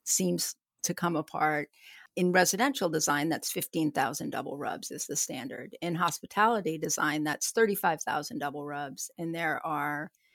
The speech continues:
brands that require fifty thousand double rubs. So that kind of makes for a difference. But of course, the designer doesn't wanna give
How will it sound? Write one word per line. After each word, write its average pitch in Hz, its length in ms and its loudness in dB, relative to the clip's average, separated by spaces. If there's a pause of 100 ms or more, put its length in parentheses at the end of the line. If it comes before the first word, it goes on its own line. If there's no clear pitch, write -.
(400)
brands 160 460 4
that - 140 0
require 156 400 0
fifty 247 300 -2
thousand - 400 -6
double - 260 -10
rubs. - 320 -10
So 160 320 -4
that 170 300 0
kind 160 260 -2
of 156 100 -2
makes 151 400 -4
for 143 560 -6 (720)
a 175 60 -10
difference. 175 540 -2
But 190 120 2
of - 140 -2
course, 196 480 2 (1120)
the 185 100 4
designer 185 460 2
doesn't 170 280 2
wanna 156 220 4
give 160 340 2